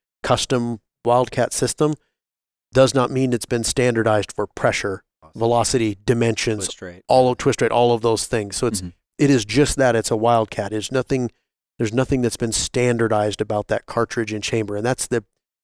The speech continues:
Speaker 1: that is the huge differentiation between the two.
Speaker 3: Sure.
Speaker 2: Yeah,
Speaker 3: Yeah.
Speaker 2: and, you know, one thing to make <laughs> sure that we touch on is, you know, we, we don't scour the internet or get on forums and see what's the new hot Wildcat and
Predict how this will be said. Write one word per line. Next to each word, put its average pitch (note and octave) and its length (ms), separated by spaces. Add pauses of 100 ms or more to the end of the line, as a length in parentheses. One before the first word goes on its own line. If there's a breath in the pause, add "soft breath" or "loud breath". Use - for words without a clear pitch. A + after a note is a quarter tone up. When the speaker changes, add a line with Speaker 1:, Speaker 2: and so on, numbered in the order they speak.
Speaker 1:
that C3+ 120
is A#2+ 100
the A#2+ 100
huge B2+ 520
differentiation A2+ 1040 (200)
between A2+ 380
the G2 80
two. - 260 (240)
Speaker 3:
Sure. F#2+ 240 (380)
Speaker 2:
Yeah, D3 340
Speaker 3:
Yeah. C3 60
Speaker 2:
and, B2 240
you C3 80
know, A#2 120
one C3 200
thing A#2+ 240
to A2+ 100
make G#2 220
<laughs> - 0
sure - 380
that E3 120
we A#2+ 80
touch - 340
on G#2 280
is, F#2+ 200 (1080)
you F2+ 80
know, F2+ 60
we, G#2 180 (120)
we A#2 100
don't B2 260
scour B2+ 400
the A#2+ 140
internet B2 440
or G#2+ 180 (340)
get A#2+ 140
on A#2 180
forums B2 580
and A2 220 (680)
see D#3+ 260
what's C#3 320
the A#2 360
new C3+ 220
hot C3 320
Wildcat B2+ 720
and G#2 260